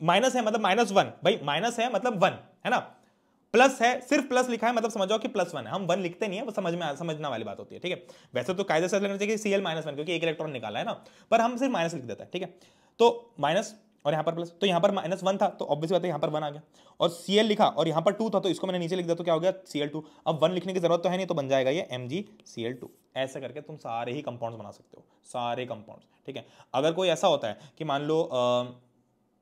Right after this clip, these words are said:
अ, for example, जैसे कि किसी को,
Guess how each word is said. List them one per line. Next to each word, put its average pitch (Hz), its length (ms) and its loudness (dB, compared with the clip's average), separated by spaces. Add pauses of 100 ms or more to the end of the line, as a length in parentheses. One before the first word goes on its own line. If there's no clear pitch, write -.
(200)
अ, 113 220 -6 (100)
for 139 100 0
example, 120 380 -4 (920)
जैसे 147 260 -6
कि 165 80 -4
किसी 156 280 -8
को, 151 360 -4